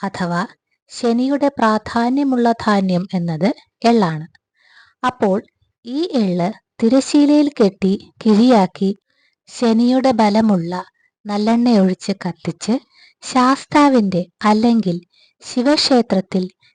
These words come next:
ശനിയോട് പ്രാർത്ഥിക്കപ്പെടുന്നതാണ് നീരാഞ്ജനം. ഇതിൽ വെളിച്ചെണ്ണ, നെയ്യ് എന്നിവ ഉപയോഗിക്കാൻ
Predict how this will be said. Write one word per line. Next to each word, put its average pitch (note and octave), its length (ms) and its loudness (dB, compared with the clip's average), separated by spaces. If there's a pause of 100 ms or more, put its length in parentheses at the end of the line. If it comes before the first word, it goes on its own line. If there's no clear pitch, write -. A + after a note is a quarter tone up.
ശനിയോട് A#3+ 800 2
പ്രാർത്ഥിക്കപ്പെടുന്നതാണ് F#3+ 1300 -2 (320)
നീരാഞ്ജനം. F#3 580 0 (760)
ഇതിൽ G#3 180 0 (460)
വെളിച്ചെണ്ണ, A3+ 560 0 (380)
നെയ്യ് G3 420 0 (460)
എന്നിവ B3 260 2 (160)
ഉപയോഗിക്കാൻ G3+ 580 0